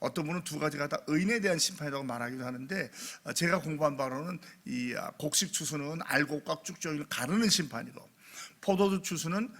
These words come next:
그 악인을 심판해서 그 포도 즙틀에서, 어, 죽게 하는 그런 내용을 볼 수 있어요. 이제 구원과 심판이 갈라지는 것이죠. 어,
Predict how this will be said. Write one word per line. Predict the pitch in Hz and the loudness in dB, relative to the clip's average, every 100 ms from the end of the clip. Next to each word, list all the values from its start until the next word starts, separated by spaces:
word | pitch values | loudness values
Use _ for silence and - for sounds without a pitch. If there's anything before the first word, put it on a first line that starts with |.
| - | -18
그 | - 123 127 - _ _ _ - | -10 -8 -6 -10 _ _ _ 4
악인을 | 151 151 208 208 | 4 6 6 6
심판해서 | - 220 180 156 135 180 233 285 - - | 4 2 2 2 2 0 -2 -4 -14 -18
그 | - 123 _ - | -14 -14 _ -8
포도 | 233 226 208 | 0 2 2
즙틀에서, | 190 - 165 151 165 - - - | 0 0 0 0 -2 -4 -16 -2
어, | 117 113 - | 0 0 -2
죽게 | - 160 - | -2 0 6
하는 | 180 156 131 - - | 8 8 4 -2 -8
그런 | - 190 202 | 2 6 8
내용을 | 165 147 160 175 - | 8 6 4 -2 -10
볼 | - | -4
수 | 139 151 | 0 2
있어요. | - - - - - - | 0 -2 -8 -14 -20 -6
이제 | 135 | -4
구원과 | - 170 196 185 | 2 6 6 6
심판이 | 180 - 202 175 170 220 - - | 4 4 4 4 4 4 -2 -12
갈라지는 | - 139 175 170 175 156 | -4 4 6 8 6 6
것이죠. | 131 - - - - - - - - - - | 4 0 0 -6 -8 -14 -12 -4 -2 -2 6
어, | 156 156 | 10 10